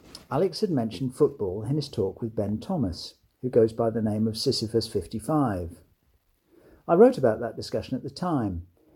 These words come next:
but a digression during that podcast is more relevant to this one. Alex described a thought experiment that I found compelling. Here is my paraphrase.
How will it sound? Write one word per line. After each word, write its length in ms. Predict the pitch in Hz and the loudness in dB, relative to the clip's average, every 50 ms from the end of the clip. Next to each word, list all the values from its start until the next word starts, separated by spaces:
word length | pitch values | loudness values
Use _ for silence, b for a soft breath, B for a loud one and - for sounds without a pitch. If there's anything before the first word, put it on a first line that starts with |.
| b b b b | b b b b
but 160 | - 156 147 | 2 2 2
a 60 | 156 | 2
digression 600 | 156 160 156 151 156 147 190 214 226 226 - 262 247 | 2 2 2 2 4 6 6 4 4 4 2 2 4
during 320 | 196 170 143 131 127 131 | 4 6 4 4 4 4
that 240 | 170 220 214 - - | 2 0 -2 -2 -4
podcast 720 | - 123 120 110 - - 98 85 80 87 92 - - - - _ | -2 0 0 0 -2 -6 -10 -8 -8 -10 -12 -14 -16 -20 -18 _
is 120 | - 117 123 | -12 -6 0
more 200 | 139 135 135 127 | 2 2 2 2
relevant 380 | 107 92 90 87 90 107 113 | 0 0 -2 -4 -4 -6 -6
to 120 | - - 160 | -4 -2 0
this 220 | 180 180 - - | 0 0 -2 -6
one. 220 | - 87 80 78 - - _ _ _ _ _ _ _ _ _ _ _ _ _ _ _ _ _ _ _ _ _ _ _ _ _ _ _ _ _ _ _ - | -6 -8 -8 -8 -12 -16 _ _ _ _ _ _ _ _ _ _ _ _ _ _ _ _ _ _ _ _ _ _ _ _ _ _ _ _ _ _ _ 0
Alex 420 | 170 175 117 92 - - - - b b b b b b - | 2 2 2 2 0 -4 -8 -14 b b b b b b -6
described 460 | 165 151 - - 127 98 101 101 - | -6 -6 0 0 0 0 0 -2 -8
a 60 | - | -12
thought 360 | - - - 226 214 220 - | 2 4 6 6 6 4 0
experiment 720 | 143 - - - - 110 101 92 87 80 82 87 - - - _ _ | -6 -6 -8 -8 -6 -4 -4 -4 -6 -8 -10 -12 -14 -18 -20 _ _
that 100 | - 123 | -6 -4
I 120 | 120 110 110 | -4 -4 -4
found 340 | 110 - 104 98 92 90 - | -6 -8 -8 -10 -8 -8 -8
compelling. 600 | 117 120 113 - - - 165 139 98 90 85 85 - _ _ _ _ _ _ _ _ _ _ _ _ _ _ _ _ _ | -8 -8 -8 -6 -6 -4 -2 -2 -4 -4 -8 -10 -14 _ _ _ _ _ _ _ _ _ _ _ _ _ _ _ _ _
Here 180 | _ - 135 127 | _ 4 4 4
is 120 | 120 113 | 4 4
my 160 | 117 104 101 - | 2 0 -2 -2
paraphrase. 840 | - - 170 151 139 131 - - 82 82 80 80 82 - - - | -4 -2 2 2 2 2 2 -2 -4 -2 -4 -6 -8 -10 -14 -18